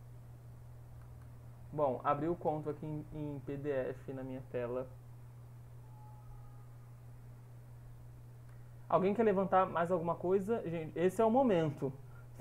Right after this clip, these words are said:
Fale, fale ou cale-se para sempre. O Clube Can-, Canterbury Bo-, Barry de Boston realizava sua reunião mensal, lá, lá, lá, lá, lá, lá.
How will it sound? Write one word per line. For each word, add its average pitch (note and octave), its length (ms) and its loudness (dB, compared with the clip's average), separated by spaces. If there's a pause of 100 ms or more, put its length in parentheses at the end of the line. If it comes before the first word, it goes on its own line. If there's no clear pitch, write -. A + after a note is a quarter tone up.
Fale, F#3 360 8 (260)
fale F#3+ 440 6
ou F3+ 260 8
cale-se D#3+ 560 6
para D3 360 4
sempre. C3 640 -4 (1400)
O G3 120 8
Clube C#4+ 320 6
Can-, A#3+ 240 2 (500)
Canterbury E3 1200 6 (720)
Bo-, C#3 260 0
Barry C3+ 500 2
de C#3 120 -4
Boston C3 580 0
realizava C3+ 580 2
sua C#3+ 160 -2
reunião C3 360 -2
mensal, C3 500 0
lá, C3 100 4
lá, C3+ 120 4
lá, C3+ 120 4
lá, C3+ 160 0
lá, C#3+ 120 0
lá. B2+ 220 0